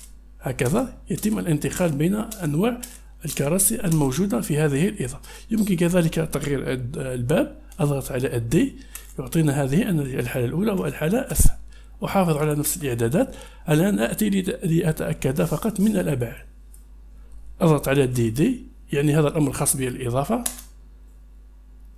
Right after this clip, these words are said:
أقوم بقياس الطول من هنا إلى هنا، تلاحظون هو نفسه مائة وعشرون.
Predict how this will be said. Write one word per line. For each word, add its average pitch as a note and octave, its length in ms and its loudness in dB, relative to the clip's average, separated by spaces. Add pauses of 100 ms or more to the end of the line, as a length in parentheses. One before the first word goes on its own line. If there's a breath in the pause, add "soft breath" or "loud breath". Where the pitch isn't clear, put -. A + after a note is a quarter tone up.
(100)
أقوم D3 280 -2
بقياس C3 480 -4
الطول F3+ 440 -2
من D3+ 140 -2
هنا C3 180 -4
إلى A#2+ 260 -4
هنا، E3+ 400 -6
تلاحظون D#3+ 520 0
هو D3+ 220 2
نفسه D3 440 0
مائة D#3 260 0
وعشرون. C#3+ 520 -4